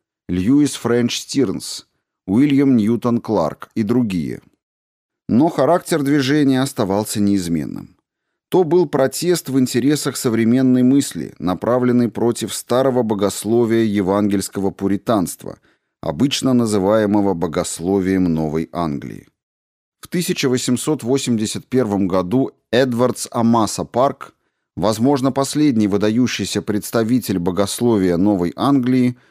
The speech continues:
ушел в отставку с поста профессора богословия влиятельной абботовской кафедры в Андоверской семинарии. Двумя годами позже его сменил Харрис. Это событие можно считать рубежом, отделившим старое от нового.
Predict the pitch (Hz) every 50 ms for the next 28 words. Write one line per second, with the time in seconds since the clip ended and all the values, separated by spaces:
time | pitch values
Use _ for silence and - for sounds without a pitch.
0 | _ _ _ _ - - 101 - - 151 170 185 175 135 143 143 - - - -
1 | 127 131 139 131 - - 135 127 - - - 107 98 - - - 117 120 - -
2 | 101 92 - - 113 110 - - 110 101 98 87 95 85 90 87 - - - 101
3 | 117 123 117 113 117 113 107 90 90 101 113 113 117 147 165 170 - 165 139 143
4 | 147 143 - - - 120 123 117 110 113 110 - 113 95 - - - 95 87 -
5 | - 123 131 131 - 131 110 123 120 113 95 87 98 110 113 113 107 104 101 104
6 | 104 - - - 104 - - - 95 101 98 95 87 76 69 62 57 50 - -
7 | _ _ _ _ _ _ _ _ _ - 104 104 110 123 139 156 180 202 208 180
8 | 143 147 147 135 151 165 175 160 151 127 - - 151 170 175 151 139 151 156 139
9 | 123 107 95 107 123 131 - - 113 104 101 98 101 107 110 - - - 95 80
10 | 71 55 58 60 - - - - - _ _ _ - 117 113 - 117 104 - 113
11 | 101 90 107 143 143 - - 131 113 101 107 110 113 101 98 107 98 - - 104
12 | - - 107 104 - - 104 101 95 85 95 90 80 82 107 127 143 139 131 -
13 | - 120 117 101 92 90 95 95 92 98 104 98 - - 104 98 92 - - -
14 | 101 92 90 87 90 85 85 - - 90 - - - 95 92 82 73 67 71 62
15 | 52 - -